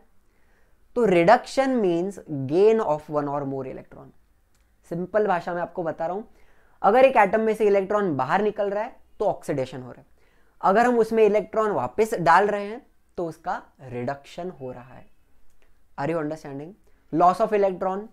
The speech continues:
oxidation, gain of electron, reduction। ठीक है बच्चों, कोई भी दिक्कत है? I hope simple है यार, ठीक है। तो भाई ऑक्सीडेशन के तीन मतलब बता दीजिए। पहला मतलब है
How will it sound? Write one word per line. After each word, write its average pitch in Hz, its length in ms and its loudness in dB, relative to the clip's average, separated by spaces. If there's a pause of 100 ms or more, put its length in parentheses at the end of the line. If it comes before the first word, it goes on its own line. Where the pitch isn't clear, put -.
(320)
oxidation, 143 560 -2 (560)
gain 160 340 0
of 214 160 -4
electron, 175 480 -6 (460)
reduction। 135 480 -8 (760)
ठीक 151 140 -8
है 180 60 -4
बच्चों, 151 300 -12 (880)
कोई 165 160 0
भी 196 100 2
दिक्कत 180 340 -2
है? 185 100 -16 (1400)
I 135 80 -12
hope 165 200 -12
simple 139 260 -6
है 127 80 -12
यार, 131 140 -18 (520)
ठीक 156 100 -10
है। 143 120 -10 (840)
तो 190 60 0
भाई 202 100 6
ऑक्सीडेशन 180 520 2
के 180 60 -4
तीन 170 200 -2
मतलब 156 220 -4
बता 131 200 -6
दीजिए। 143 240 -8
पहला 160 280 0
मतलब 160 280 -4
है 190 120 -10